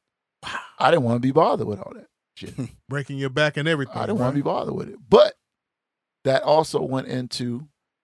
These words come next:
Speaker 1: how people D J. Because at that same time, I was still D J-ing based off of, I come from house music, and I want you to feel a record, and da, da, da, da, you know what I'm saying? I didn't, I wasn't born in hip hop era.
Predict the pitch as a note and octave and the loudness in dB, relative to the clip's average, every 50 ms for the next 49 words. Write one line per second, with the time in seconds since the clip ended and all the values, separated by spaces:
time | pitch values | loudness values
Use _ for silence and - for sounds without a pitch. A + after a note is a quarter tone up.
0 | _ - - D3 C#3+ D#3 D3 C3 A#2+ A2+ G2 - - B2+ A2+ - A2+ G#2+ - A#2+ | _ -6 0 2 4 4 4 4 0 -2 -4 -8 -8 -8 -8 -8 -10 -12 -10 -10
1 | - F#2+ - G#2+ - - _ _ _ _ _ _ _ _ _ _ _ _ _ - | -12 -12 -12 -14 -14 -14 _ _ _ _ _ _ _ _ _ _ _ _ _ -14
2 | A#2 - - A#2 A#2+ A2+ A#2 A#2 - A#2+ A#2 G#2+ - - C3 B2+ B2 A#2 A2+ A2 | -12 -6 -4 -4 -4 -4 -4 -6 -6 -6 -6 -6 -6 -8 -8 -6 -6 -8 -6 -4
3 | D3 D3+ D#3 D3+ C#3+ C3+ B2 A#2 A#2 - _ _ _ _ _ _ _ _ _ _ | -2 0 0 0 -2 -4 -6 -8 -10 -16 _ _ _ _ _ _ _ _ _ _
4 | _ _ _ _ _ _ _ _ - - B2+ C3+ D#3 D#3 C#3 C3+ B2 - - - | _ _ _ _ _ _ _ _ 0 4 6 8 8 6 6 4 0 -2 -4 -4
5 | C#3+ C3+ B2+ A#2+ A#2+ A2+ A2 B2+ C3 B2 G#2+ A#2 A2+ A2+ A2 G#2+ G#2+ G#2 - A#2+ | 0 0 2 2 0 -2 -2 -4 -6 -6 -6 -6 -6 -4 -4 -4 -6 -6 -4 -6
6 | A2+ A2 G2+ - - B2+ A#2 A2 G2+ - G#2+ A2+ - _ - A2+ A#2 - - A2+ | -6 -6 -8 -8 -6 -6 -6 -6 -6 -10 -16 -18 -18 _ -10 -10 -10 -10 -10 -12
7 | A2+ G2 - G2+ G2+ A#2+ B2 B2+ B2 - - A2 A2+ - - - - _ _ _ | -12 -12 -12 -10 -8 -6 -4 -4 -6 -8 -10 -12 -12 -14 -16 -18 -20 _ _ _
8 | _ _ _ _ _ _ _ - A2 G#2+ A#2+ B2 A#2 - A2+ A2+ A#2 - - - | _ _ _ _ _ _ _ -10 -6 -4 -4 -4 -4 -6 -8 -10 -12 -12 -10 -6
9 | C3 C3 B2 A#2 A#2 A2+ A2+ A2+ A2 - A#2 - _ _ _ _ _ _ _ _ | -4 -2 -2 -2 -2 -4 -4 -4 -6 -8 -10 -16 _ _ _ _ _ _ _ _
10 | - - G#2 A2+ A2 A2 A2 G#2+ G#2+ A2 A2 F#2+ G#2+ - - - - - G2+ - | -14 -10 -6 -6 -4 -4 -4 -6 -6 -6 -6 -6 -6 -8 -8 -10 -12 -10 -10 -10
11 | - - - G2+ G#2+ A2+ - - _ _ _ _ _ _ _ _ - - A#2 A#2+ | -10 -12 -12 -12 -12 -12 -14 -18 _ _ _ _ _ _ _ _ -10 -6 -4 -4
12 | C3 B2+ C3 - - A#2+ B2+ B2+ A#2+ A#2+ A2 B2 C3 C3 B2+ A#2+ A2 A2 G#2+ - | -4 -4 -6 -4 -4 -4 -4 -4 -6 -6 -4 -4 -2 -2 -2 -2 -4 -4 -4 -6
13 | A2+ G#2 G2+ - - - F2 | -6 -8 -8 -8 -12 -12 -12